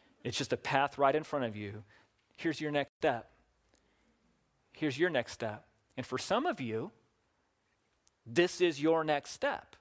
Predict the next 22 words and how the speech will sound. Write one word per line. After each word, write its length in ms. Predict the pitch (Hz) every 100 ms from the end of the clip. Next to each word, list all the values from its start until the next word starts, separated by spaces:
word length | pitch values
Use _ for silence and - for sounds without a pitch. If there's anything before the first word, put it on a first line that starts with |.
| _ _ _ _ _ -
is 100 | -
to 140 | 135
read 300 | 113 127 127
God's 220 | 127 120
word 160 | 123 123
every 200 | 120 117
day 280 | 127 131 113
so 140 | -
that 40 | 120
it 80 |
could 100 | -
help 260 | - 147 143
you 60 | 135
with 160 | 123 -
other 260 | 156 160
decisions 420 | 131 123 - 117 113
that 100 | 120
you 60 |
make 200 | 120 120
in 80 | 117
the 60 | 107
future. 520 | - 147 - 110